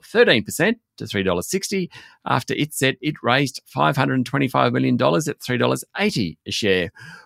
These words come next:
Woodside Energy has signed a sales and purchase agreement with Mexico Pacific to purchase one point three million tonnes per annum,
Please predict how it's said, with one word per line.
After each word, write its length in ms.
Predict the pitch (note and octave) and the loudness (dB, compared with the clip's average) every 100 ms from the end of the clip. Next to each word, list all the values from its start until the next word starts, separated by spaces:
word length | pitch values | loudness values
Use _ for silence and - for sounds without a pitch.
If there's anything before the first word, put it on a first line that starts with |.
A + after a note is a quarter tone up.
| - | 2
Woodside 400 | F#3+ - E3+ D#3 | 2 6 4 4
Energy 360 | F3 G3 G3+ E3+ | 2 0 2 0
has 160 | D3 | 0
signed 260 | - D3+ D3 | 0 2 4
a 120 | C#3 | 2
sales 440 | - D3+ D#3+ D3+ | 0 2 4 2
and 140 | B2 A#2 | 0 -2
purchase 440 | D#3+ G#3+ - C3+ | 0 0 0 -6
agreement 420 | - C3+ F#3+ A3+ | 0 2 2 0
with 200 | - A2 | -4 -8
Mexico 460 | A2+ D#3 - - B2 | -6 -6 -6 0 -2
Pacific 480 | - - D#3 F#3+ - | -2 -6 -2 -2 -4
to 80 | A2 | -6
purchase 420 | A#2+ B2+ A2 - | -2 -2 -2 -2
one 140 | B2+ | -2
point 200 | A#2 A#2+ | 0 -4
three 220 | - C3+ B2 | -2 0 2
million 320 | B2 B2+ A2 | 2 0 -2
tonnes 560 | - - F3+ E3 D3 - | -4 -2 0 0 -4 -4
per 220 | B2 B2 | 0 2
annum, 300 | E3 A3+ | 4 4